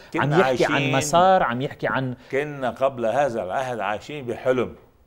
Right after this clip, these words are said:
Speaker 1: نحن بلبنان
Speaker 2: مم.
Speaker 1: اسمه لبنان الجميل، الزمن الجميل.
Speaker 2: مم.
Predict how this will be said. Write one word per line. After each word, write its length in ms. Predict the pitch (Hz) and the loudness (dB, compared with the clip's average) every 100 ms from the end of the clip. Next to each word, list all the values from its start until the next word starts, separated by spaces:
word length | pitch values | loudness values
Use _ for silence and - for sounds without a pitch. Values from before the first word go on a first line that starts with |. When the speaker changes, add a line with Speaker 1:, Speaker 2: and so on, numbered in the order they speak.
| _ | _
Speaker 1:
نحن 320 | 92 - 90 | -14 -14 -14
بلبنان 640 | 90 98 85 92 107 123 123 | -14 -14 -14 -12 -12 -12 -12
Speaker 2:
مم. 180 | 117 107 95 - | -12 -12 -14 -12
Speaker 1:
اسمه 540 | 120 120 110 113 123 - _ - | -12 -8 -6 -6 -6 -12 _ -12
لبنان 360 | 107 113 120 | -10 -6 -4
الجميل، 540 | 110 95 104 107 98 87 _ _ - | -6 -6 -8 -6 -8 -12 _ _ -14
الزمن 460 | 110 113 135 135 | -6 0 2 2
الجميل. 580 | 123 107 117 117 107 76 - | -2 -2 -4 -2 -6 -8 -14
Speaker 2:
مم. 140 | 104 | -16